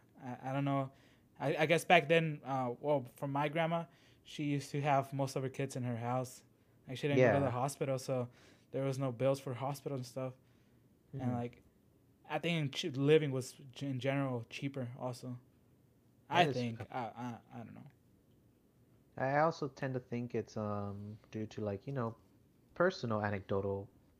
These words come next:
Speaker 2: thoughts of your parents. Like, they saw how hard it was to raise, like, a
Speaker 1: Al-,
Speaker 2: family of
Speaker 1: also,
Speaker 2: eight, so
Speaker 1: also,
Speaker 2: may-
Speaker 1: maybe, uh, like, being, uh,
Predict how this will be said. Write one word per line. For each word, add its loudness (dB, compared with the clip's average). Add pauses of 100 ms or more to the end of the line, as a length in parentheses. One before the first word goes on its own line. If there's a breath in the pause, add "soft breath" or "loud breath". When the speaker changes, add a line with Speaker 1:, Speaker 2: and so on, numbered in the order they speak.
(100)
Speaker 2:
thoughts 4
of -2
your -2
parents. -6
Like, -2 (360 loud breath)
they 2
saw 6
how 2
hard 4
it 0
was -2
to -8
raise, 2
like, -2
a -4 (220)
Speaker 1:
Al-, 4
Speaker 2:
family 4
of 10
Speaker 1:
also, 8
Speaker 2:
eight, 10
so 10
Speaker 1:
also, -
Speaker 2:
may- 0 (320 soft breath)
Speaker 1:
maybe, 4
uh, 4 (580)
like, 0 (720)
being, 0
uh, 6